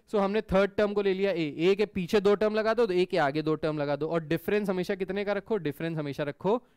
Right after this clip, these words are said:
D का। So, odd number of terms है, तो डिफरेंस D का रहेगा। Even number of terms है, तो डिफरेंस टू डी का रहेगा, तभी even number आएगा, ठीक है? सिक्स वाला जो है, वो इस तरीके से ले सकते हैं, although सिक्स वाला कभी पूछा नहीं जाता है।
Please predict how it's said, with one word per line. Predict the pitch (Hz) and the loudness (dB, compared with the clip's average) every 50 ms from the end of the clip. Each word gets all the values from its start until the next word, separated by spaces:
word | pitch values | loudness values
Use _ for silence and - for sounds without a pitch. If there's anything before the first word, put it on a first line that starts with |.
| _ - 143 139 135 190 | _ -20 -12 -4 0 0
D | 196 196 | 0 0
का। | - - 127 107 - _ _ - _ _ _ _ _ - | 0 -4 -8 -8 -10 _ _ -20 _ _ _ _ _ -2
So, | - 240 - - 190 | -2 -2 0 2 2
odd | 180 175 196 220 220 | 4 6 6 6 4
number | 233 233 240 233 226 240 240 | 4 2 2 2 2 4 4
of | 240 240 226 - | 4 2 2 2
terms | - 233 240 240 226 233 | 2 2 2 2 0 -2
है, | 254 262 | -2 -2
तो | 226 | -2
डिफरेंस | 202 160 165 156 - 170 170 165 143 | -2 -2 -2 -4 -2 -4 -4 -2 -4
D | 147 143 156 180 190 | -4 -4 -2 -4 -2
का | 185 196 185 | 0 0 0
रहेगा। | 190 185 180 180 175 185 185 - _ - 180 | 0 0 -2 -2 -4 -8 -10 -12 _ -8 -2
Even | 196 208 220 208 240 247 247 240 | 0 2 4 4 4 4 4 2
number | 240 226 226 240 240 | 0 0 2 2 2
of | 240 240 233 - | 2 0 0 0
terms | - 226 233 233 233 - 240 | 0 0 0 0 -2 -2 -4
है, | 240 | -4
तो | 208 214 | -4 -4
डिफरेंस | 170 156 139 - - 170 190 226 226 - - _ - | -4 -4 -4 -4 -4 -4 -4 -4 -6 -10 -12 _ -6
टू | 151 143 | -4 -2
डी | 139 147 160 | -2 -2 -2
का | 151 156 | -2 -2
रहेगा, | 147 147 147 151 147 175 202 220 - - _ _ _ _ - | -2 -2 -2 -2 -2 -2 -4 -4 -8 -18 _ _ _ _ -4
तभी | - 165 160 160 185 208 226 214 - - | -2 -2 0 0 0 0 -2 -4 -10 -10
even | 160 156 160 156 147 170 175 156 | -8 -6 -4 -2 -4 -4 -4 -4
number | 139 131 131 139 156 196 196 139 | -6 -6 -4 -4 -4 -4 -4 -8
आएगा, | 139 135 127 123 123 143 123 - _ _ _ - | -10 -10 -8 -6 -6 -6 -6 -6 _ _ _ -6
ठीक | 202 170 | -2 0
है? | 220 240 - _ _ - - _ _ _ _ _ _ _ _ _ _ _ _ _ _ _ _ _ _ _ - | 0 -2 -2 _ _ -20 -20 _ _ _ _ _ _ _ _ _ _ _ _ _ _ _ _ _ _ _ -12
सिक्स | - - 247 247 - - - | -4 -2 -2 -2 0 0 2
वाला | 220 208 220 220 | 2 4 4 4
जो | 196 214 208 | 4 4 4
है, | 214 226 226 | 4 4 2
वो | 208 208 | 2 0
इस | 190 180 | 0 0
तरीके | - 180 170 175 175 180 | -2 -4 -2 -2 -2 -2
से | 170 165 | -2 -2
ले | 160 175 | -4 -2
सकते | - 196 - - 220 | -4 -4 -6 -4 -4
हैं, | 220 208 175 147 | -4 -2 -4 -2
although | 135 151 151 156 156 180 175 | 0 0 0 0 0 -2 -6
सिक्स | - 170 160 - | -6 -8 -6 -4
वाला | 160 147 147 151 | -2 -2 -2 -2
कभी | 143 151 139 147 | -4 -4 -6 -6
पूछा | 139 139 135 127 147 139 | -6 -8 -8 -6 -6 -8
नहीं | 131 123 120 131 143 | -8 -8 -8 -8 -6
जाता | 139 135 131 - 151 147 | -6 -6 -6 -4 -4 -4
है। | 143 156 180 | -4 -4 -6